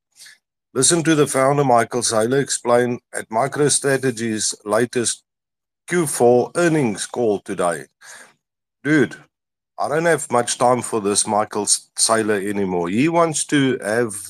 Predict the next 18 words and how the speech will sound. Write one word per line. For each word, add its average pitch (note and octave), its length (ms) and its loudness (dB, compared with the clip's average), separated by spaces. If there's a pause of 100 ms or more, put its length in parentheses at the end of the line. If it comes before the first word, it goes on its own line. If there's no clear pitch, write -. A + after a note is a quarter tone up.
the G2 80 -4
dollar B2 360 4
survive A2 680 4
by F#2+ 120 -2
being A2 560 -6 (160)
backed - 440 -2
by F#2 280 0
Bitcoin. F2 560 -6 (2500)
What C3 140 0
does F3+ 120 4
that D3 220 2
solve B2 680 0 (360)
when G#2+ 180 -4
you A#2 100 -2
can A2 220 -4
print B2+ 340 0
more A2 380 2 (100)
dollars? G#2 600 -2